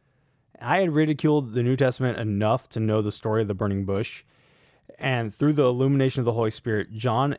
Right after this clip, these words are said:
eight fifty-eight brought to life the reality of who Jesus was. He was no longer a mere man in my sight,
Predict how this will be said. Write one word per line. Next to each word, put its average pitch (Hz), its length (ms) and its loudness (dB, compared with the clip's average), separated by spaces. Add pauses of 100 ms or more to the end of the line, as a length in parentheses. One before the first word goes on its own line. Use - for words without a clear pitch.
eight 123 200 -4
fifty-eight 117 460 -6
brought 104 260 -4
to - 140 -12
life 98 540 -4
the 95 100 -10
reality 107 420 -2
of 98 120 -6
who 107 140 -6
Jesus 98 300 -6
was. 104 380 -2 (800)
He 135 100 -4
was 131 100 4
no 160 120 4
longer 165 260 4
a 135 40 0
mere 139 180 0
man 127 360 0
in 117 180 -4
my 110 160 0
sight, 107 420 -4